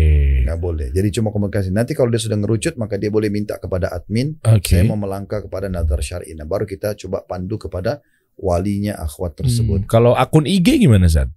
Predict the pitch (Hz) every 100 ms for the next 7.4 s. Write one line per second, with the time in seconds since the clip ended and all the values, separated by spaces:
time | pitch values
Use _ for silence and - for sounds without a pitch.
0 | _ - 156 156 139 143 143 190 160 147
1 | 101 76 85 80 _ - 113 117 151 143
2 | 151 208 208 196 202 160 135 135 127 123
3 | 104 113 110 101 110 170 233 247 262 120
4 | - 127 139 147 - - - - 165 120
5 | 120 117 120 120 127 135 120 117 - 101
6 | 107 104 110 - 113 127 170 110 101 98
7 | 90 69 76 67